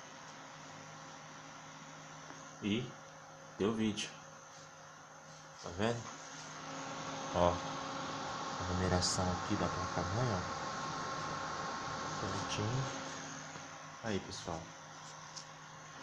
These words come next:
Tá vendo? A placa deu vídeo. Esse é um dos macetes que você pode pensar que a sua placa-mãe aí tá em curto e não é bem assim.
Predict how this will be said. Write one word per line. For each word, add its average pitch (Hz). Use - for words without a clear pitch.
Tá 90
vendo? 110
A 104
placa 113
deu 135
vídeo. 117
Esse 110
é -
um 123
dos 117
macetes 107
que 101
você 95
pode 104
pensar 107
que 107
a 104
sua 107
placa-mãe 101
aí 92
tá 98
em 90
curto 131
e 117
não 120
é 123
bem 127
assim. 117